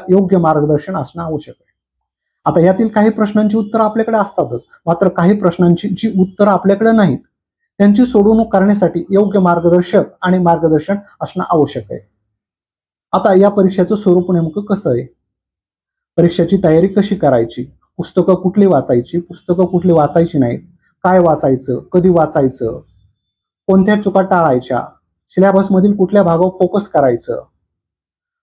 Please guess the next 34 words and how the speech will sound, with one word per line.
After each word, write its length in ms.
आणि 360
त्याचबरोबर 720
लि-, 160
लिहिण्याची 480
प्रॅक्टिस 440
कशी 220
करायची, 480
पुन्हा 160
ही 80
प्रॅक्टिस 480
करत 220
असताना 380
चुका 300
कशा 240
टाळायच्या, 580
आपण 280
जे 160
लिहिलं 340
आहे 280
त्याची 400
तपासणी 460
कोण 240
करणार 380
आहे, 120
किंवा 300
आपण 280
जे 200
प्रश्न 240
सोडवणार 520
आहेत 260
ते 60
प्रश्न 340
सोडवल्यानंतर 800
त्यांचं 520